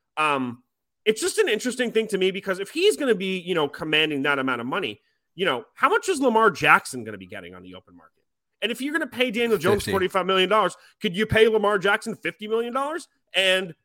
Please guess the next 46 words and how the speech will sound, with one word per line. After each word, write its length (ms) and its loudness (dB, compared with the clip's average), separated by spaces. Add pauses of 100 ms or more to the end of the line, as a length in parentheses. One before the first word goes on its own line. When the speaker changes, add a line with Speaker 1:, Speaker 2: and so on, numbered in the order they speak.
(100)
Speaker 1:
be 340 -2
in 140 -4
a 160 -2
vastly 500 2
better 260 0
position 460 -6
than 140 -4
you 100 -6
were 140 0
with 160 -4
Daniel 280 -2
Jones? 420 -6
So, 220 -4 (320)
I 60 -2
mean, 200 -4 (840)
as 120 4
much 220 0
as, 160 -2
you 80 -2
know, 140 2
I 80 2
think 160 -2
the 60 -14
Giants 300 -2
could 80 -16
go 280 0 (280)
several 560 2
ways 260 2
here. 200 -8
If 120 -12
Jones 340 -4
walks, 320 -8
you 100 -8
have 200 -6
guys 300 -2
like 140 -8
Jacoby 360 -8
Brissett 380 -6
who 80 -16
can 140 -20
come 220 -4
in 300 -2 (180)
and 140 -4
be 80 -4
your 140 2
bridge. 340 -2